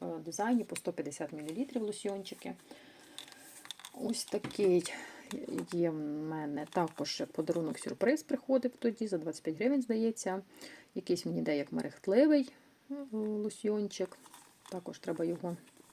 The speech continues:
використовувати. Ось такий з, з ваніллю.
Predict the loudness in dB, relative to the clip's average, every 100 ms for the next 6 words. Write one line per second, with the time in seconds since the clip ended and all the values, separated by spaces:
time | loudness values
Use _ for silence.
0 | -20 -20 -18 -12 -10 -6 -4 -4 -2 0
1 | 2 2 0 -2 -4 -6 -20 -20 -20 -20
2 | -20 -20 _ _ _ -18 -10 -10 -6 -6
3 | -4 -6 -8 -8 -8 -4 -2 0 0 -2
4 | -6